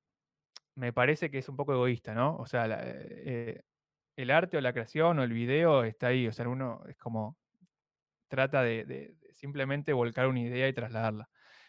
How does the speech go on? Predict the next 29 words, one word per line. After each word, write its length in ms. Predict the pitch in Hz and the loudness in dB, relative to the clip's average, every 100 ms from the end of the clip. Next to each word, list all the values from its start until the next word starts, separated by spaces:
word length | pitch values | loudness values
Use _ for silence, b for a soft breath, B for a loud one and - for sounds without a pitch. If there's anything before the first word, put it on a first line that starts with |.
| b | b
Y 120 | 143 | -4
segundo 420 | 165 175 226 233 | 2 2 4 2
que, 280 | 147 135 135 - _ _ _ _ _ _ _ _ _ - _ _ _ _ _ _ - | 4 2 2 -4 _ _ _ _ _ _ _ _ _ -20 _ _ _ _ _ _ -8
eh, 520 | 123 120 120 117 - _ _ _ _ _ | -2 -2 -2 -4 -10 _ _ _ _ _
para 240 | - 127 127 | 2 4 6
mí 120 | 175 | 4
cuando 260 | 185 165 135 | 4 6 6
vos 140 | 156 | 4
te 100 | 160 | 4
abrís 400 | 135 131 190 - - | 4 4 2 -4 -10
y 140 | 135 | -8
enseñás 320 | 120 123 143 | -6 -2 0
a 40 | 156 | 2
otra 160 | 143 | 2
persona, 600 | 123 - 117 160 185 185 - | 2 -2 2 4 4 2 -4
en 100 | 131 | -4
realidad, 480 | 117 117 127 170 - B B B B B _ _ _ - | -2 2 6 6 4 B B B B B _ _ _ -14
si 180 | - | 0
vos 120 | 127 160 | 2 2
tenés 160 | 156 | 2
miedo 160 | 151 160 | 2 2
a 40 | |
que 40 | 127 | 0
te 100 | 120 | -2
copien, 540 | 156 170 135 117 - _ _ _ _ _ 135 | 0 0 0 -2 -12 _ _ _ _ _ -10
primero 340 | - 156 180 | -4 0 0
que 140 | 131 123 | 0 -2
lo, 80 | 120 120 117 | 0 0 0
lo, 60 | 113 | -2